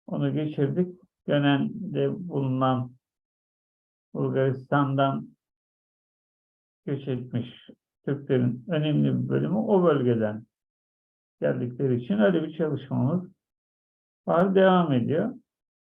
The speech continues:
Kent Müzesi ile ilgili çalışmalarımız yine devam ediyor. Projelendi, kafeterya kısmı açıldı biliyorsunuz. Ama onun dışındaki müzeyle ilgili bir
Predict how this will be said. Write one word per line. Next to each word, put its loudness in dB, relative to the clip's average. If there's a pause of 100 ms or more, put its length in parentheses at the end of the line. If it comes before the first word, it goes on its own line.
(420)
Kent 2
Müzesi 2
ile 6
ilgili -4
çalışmalarımız -2 (1300)
yine 0
devam 2
ediyor. -4
Projelendi, 0
kafeterya 0
kısmı -10
açıldı -6
biliyorsunuz. -4 (1040)
Ama 0
onun 0
dışındaki -2
müzeyle 0
ilgili 0
bir -2